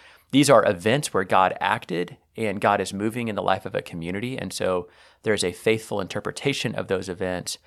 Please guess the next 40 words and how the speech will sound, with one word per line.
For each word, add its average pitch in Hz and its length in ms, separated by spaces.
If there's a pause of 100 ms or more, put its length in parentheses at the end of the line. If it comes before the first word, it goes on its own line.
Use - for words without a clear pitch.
(240)
But 123 100
even 185 220
going 120 220
further 147 360
than 95 180
that, 90 240
that - 80
the 101 80
Spirit 110 380
was 104 160
actually 95 300
guiding 95 380
the 90 80
formation 92 520
of 87 120
the 85 80
words. 85 500 (300)
So 104 180
it's 92 160
not 120 240
just 117 220
the 98 80
person 107 400
recounting 113 540
what 92 140
happened, 90 500
but - 160
the - 80
Spirit 107 540
is 95 120
a 90 60
part 95 260
of 87 80
the 90 80
recounting - 440
of 95 120
what 85 100
happened. 95 400
And 98 100
so 107 300